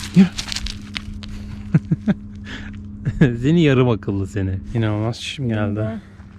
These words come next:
Speaker 1: Şöyle doğanın içine bir kenara yapmak caiz midir arkadaşlar?
Speaker 2: <laughs> Ay,
Speaker 1: Hani böyle
Speaker 2: saçmalama.
Speaker 1: doğa, kamp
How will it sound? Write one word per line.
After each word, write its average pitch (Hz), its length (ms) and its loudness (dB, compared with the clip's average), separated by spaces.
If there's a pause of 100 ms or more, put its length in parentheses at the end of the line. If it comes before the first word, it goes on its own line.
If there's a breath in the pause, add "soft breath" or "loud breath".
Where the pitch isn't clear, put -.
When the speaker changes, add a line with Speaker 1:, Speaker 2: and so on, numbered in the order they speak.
(600 loud breath)
Speaker 1:
Şöyle 110 320 -4
doğanın 117 320 0
içine 120 300 -4
bir 120 60 -8
kenara 135 340 2
yapmak 143 400 2
caiz 160 380 4
midir 123 400 0
arkadaşlar? 117 640 2
Speaker 2:
<laughs> - 20 -6
Ay, - 100 -6
Speaker 1:
Hani 120 200 2
böyle 123 180 4
Speaker 2:
saçmalama. 113 100 2
Speaker 1:
doğa, 127 340 6 (440 loud breath)
kamp 123 420 4